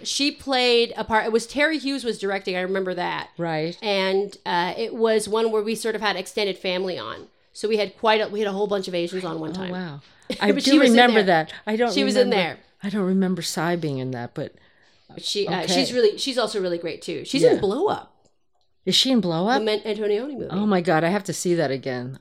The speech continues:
Speaker 2: I
Speaker 1: Yeah.
Speaker 2: love that movie.
Speaker 1: That's a great movie.
Speaker 2: Oh,
Speaker 1: That's a
Speaker 2: great
Speaker 1: great
Speaker 2: movie.
Speaker 1: one just to, just to watch.
Speaker 2: Yeah,
Speaker 1: Just
Speaker 2: yeah.
Speaker 1: the, the spectacle.
Speaker 2: Do you watch movies, like, by yourself, like, at home, like,
Speaker 1: I
Speaker 2: old
Speaker 1: do.
Speaker 2: movies?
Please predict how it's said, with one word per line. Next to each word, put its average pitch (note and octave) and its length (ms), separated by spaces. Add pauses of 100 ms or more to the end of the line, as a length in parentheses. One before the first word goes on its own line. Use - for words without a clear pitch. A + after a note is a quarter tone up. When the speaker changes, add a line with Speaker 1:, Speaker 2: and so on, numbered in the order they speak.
(120)
Speaker 2:
I D#3+ 60
Speaker 1:
Yeah. G3 100
Speaker 2:
love D#3+ 220
that C#3+ 180
movie. C3+ 220
Speaker 1:
That's B2+ 140
a - 20
great F3 240
movie. E3+ 400
Speaker 2:
Oh, D#3+ 180
Speaker 1:
That's E3 240
a A#3 40
Speaker 2:
great - 60
Speaker 1:
great A3 160
Speaker 2:
movie. - 60
Speaker 1:
one G#3 140
just F#3+ 200
to, G3+ 280
just G3 240
to F#3 80
watch. D#3 440
Speaker 2:
Yeah, F3 180
Speaker 1:
Just D3+ 120
Speaker 2:
yeah. D3 280 (100)
Speaker 1:
the, - 60 (220)
the F3+ 60
spectacle. E3 640
Speaker 2:
Do C4+ 120
you F#4 100
watch D#4+ 280
movies, C#4 400
like, G#3+ 240
by A3 120
yourself, G#3+ 460
like, G3+ 200
at E3+ 140
home, F#3+ 360
like, F3 220
Speaker 1:
I F3+ 100
Speaker 2:
old F#3+ 200
Speaker 1:
do. F#3 40
Speaker 2:
movies? G3+ 460